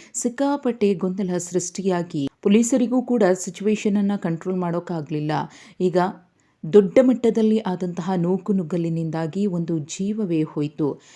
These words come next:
ಎಸ್, ತನ್ನ ಇಬ್ಬರು ಮಕ್ಕಳು ಮತ್ತು ಪತಿಯೊಂದಿಗೆ ಪುಷ್ಪ ಸಿನಿಮಾವನ್ನ ನೋಡೋದಕ್ಕೆ ಬಂದಿದ್ದಂತಹ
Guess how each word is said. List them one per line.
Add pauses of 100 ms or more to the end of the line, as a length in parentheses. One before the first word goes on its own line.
(220)
ಎಸ್,
ತನ್ನ
ಇಬ್ಬರು
ಮಕ್ಕಳು
ಮತ್ತು
ಪತಿಯೊಂದಿಗೆ
ಪುಷ್ಪ
ಸಿನಿಮಾವನ್ನ
ನೋಡೋದಕ್ಕೆ
ಬಂದಿದ್ದಂತಹ